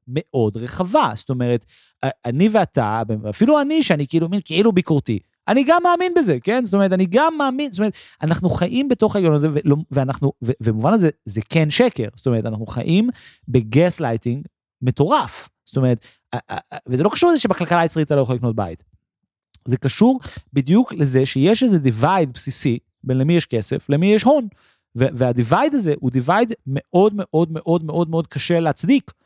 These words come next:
כן? ובשביל שכולנו לא נלך ונרצוח את אילון מאסק, אנחנו צריכים להאמין שהחללית שהוא משגר לחלל מעניינת, כן? זאת אומרת,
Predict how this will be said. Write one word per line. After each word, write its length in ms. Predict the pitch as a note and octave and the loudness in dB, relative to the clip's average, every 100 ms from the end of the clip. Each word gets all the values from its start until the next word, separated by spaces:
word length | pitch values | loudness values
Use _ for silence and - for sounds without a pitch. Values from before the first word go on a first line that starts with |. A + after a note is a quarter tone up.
| _ | _
כן? 160 | E3+ G3 | -2 -2
ובשביל 280 | C3+ B2+ D3 | -4 -4 -8
שכולנו 540 | D3 D3+ D#3+ A3+ G#3+ | -4 0 2 2 2
לא 160 | E3+ F#3 | 4 2
נלך 380 | G3 A#2 G2+ - _ | 0 -2 -6 -16 _
ונרצוח 600 | B2 B2+ B2+ - B3+ - - C#3+ | -2 -2 -2 0 0 0 -6 -4
את 100 | E3 | 2
אילון 280 | D3 D#3 | 2 2
מאסק, 280 | A#2+ F#2 - - _ _ _ | -2 -8 -12 -16 _ _ _
אנחנו 260 | B2+ D3 F3+ | -2 0 0
צריכים 200 | - G#3 | -2 0
להאמין 400 | G3+ G3 E4 D#4 - _ _ - | 0 2 0 -2 -6 _ _ 0
שהחללית 560 | C3+ B2 C#3 E3+ D4 | 0 2 0 2 2
שהוא 120 | A#3 | 2
משגר 240 | E3 D#3 G3+ | -2 0 0
לחלל 280 | G#3 B3 B3+ | 2 2 4
מעניינת, 480 | F3 G#3+ G3 B2 - _ _ _ _ | 4 4 2 0 -6 _ _ _ _
כן? 220 | D#3 G3 G#3 | 0 0 -4
זאת 120 | - | -2
אומרת, 260 | D3+ C#3 | 0 2